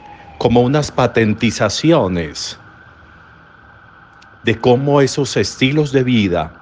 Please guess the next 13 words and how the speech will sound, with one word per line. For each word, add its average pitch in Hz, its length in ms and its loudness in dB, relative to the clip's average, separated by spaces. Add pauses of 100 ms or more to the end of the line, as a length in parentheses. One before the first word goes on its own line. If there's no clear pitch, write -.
(640)
van 113 280 -2
marcando 127 680 0
nuestro 101 360 0
día 131 340 2
a 120 40 0
día 92 440 -4 (1000)
y 131 80 2
van 143 180 2
generando 160 680 0 (520)
lo 98 220 0
que 107 80 2
deben 127 320 2
generar, 123 640 0